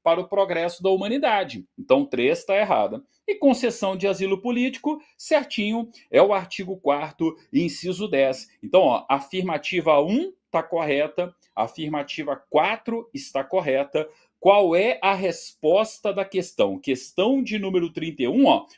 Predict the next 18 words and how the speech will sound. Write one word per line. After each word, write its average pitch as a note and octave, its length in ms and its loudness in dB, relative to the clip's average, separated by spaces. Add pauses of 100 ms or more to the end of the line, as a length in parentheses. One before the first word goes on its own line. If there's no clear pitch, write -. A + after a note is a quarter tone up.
Vamos B2+ 140 -2
fazendo F3 320 2
esse F3 180 -6
gabarito D3 540 2
ao C3 180 4
vivo D#3 460 -2
aqui. C3 160 -2
Eu F#3+ 80 2
nem G3+ 180 0
passei B3+ 360 -2
o A#3+ 40 -4
gabarito G#3+ 420 0
pro F#3 120 -16
pessoal G3 320 -4
do F#3+ 60 -8
Estratégia F#3 600 -2
ainda, D3+ 240 -4
tá? F3+ 320 0